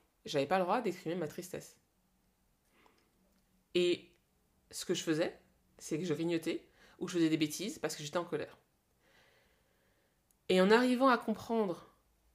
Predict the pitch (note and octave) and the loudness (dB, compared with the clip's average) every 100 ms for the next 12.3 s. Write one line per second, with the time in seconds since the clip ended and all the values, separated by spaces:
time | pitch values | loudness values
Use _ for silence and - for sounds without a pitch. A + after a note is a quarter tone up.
0 | _ _ _ _ _ _ _ E3 D#3+ G3 | _ _ _ _ _ _ _ -4 2 4
1 | A#3+ A3+ A3 F3+ G#3+ A3 A3 G#3+ - A3 | 4 2 2 4 4 4 2 0 2 0
2 | G3+ - _ _ _ _ _ _ - E3 | 0 -12 _ _ _ _ _ _ -4 0
3 | F3+ G3 A3 G3 F3+ G#3+ A3 B3 G#3+ G3 | 0 2 2 2 0 0 -2 -2 -2 -4
4 | - B3 A#3 - - _ F#3 F3 E3+ F#3 | -2 -2 -2 -6 -14 _ -6 -4 -4 -4
5 | F#3 F#3 F#3+ - _ _ _ _ C4 C4 | -4 -4 -6 -18 _ _ _ _ -2 0
6 | A#3+ A3 G3 F#3 E3+ E3+ E3+ E3 D#3+ - | -2 -6 -4 -2 0 0 0 -4 -6 -10
7 | _ _ _ - D4+ C#4 A3 - E3+ E3 | _ _ _ -2 -2 -2 -6 -4 -4 -6
8 | D3+ - F#3+ - - - - F#3 F#3 A#3+ | -6 -4 -4 -6 -20 -20 -6 -4 -4 -6
9 | - B3 - D#3 D3 C#3+ - A3 - G#3 | -2 -2 0 -2 -2 -6 -10 -16 -10 -10
10 | - - _ - _ _ - _ _ _ | -10 -20 _ -20 _ _ -20 _ _ _
11 | _ _ _ _ _ _ - D3+ F#3+ - | _ _ _ _ _ _ -12 -2 0 0
12 | - A3+ - | -2 -6 -6